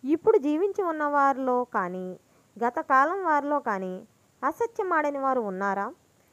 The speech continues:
భవిష్యత్తులో ఎవరైనా ఉంటారా అని త్రికాలజ్ఞులైనటువంటి మునీశ్వర్లను అడిగాడు. ఎవ్వరూ మాట్లాడలేదు. కొంతమంది విన్నా విననట్లు ఊరుకున్నారు.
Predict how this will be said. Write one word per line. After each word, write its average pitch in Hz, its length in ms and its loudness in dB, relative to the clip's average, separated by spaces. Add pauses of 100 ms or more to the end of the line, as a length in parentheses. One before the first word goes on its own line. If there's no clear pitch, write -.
(180)
భవిష్యత్తులో 339 600 2
ఎవరైనా 240 440 0
ఉంటారా 214 600 -4 (260)
అని 254 480 -2 (380)
త్రికాలజ్ఞులైనటువంటి 294 1200 2
మునీశ్వర్లను 240 800 -4
అడిగాడు. 202 420 -2 (560)
ఎవ్వరూ 277 480 2
మాట్లాడలేదు. 233 760 -4 (460)
కొంతమంది 339 540 2
విన్నా 254 520 0 (380)
విననట్లు 339 520 2
ఊరుకున్నారు. 202 600 0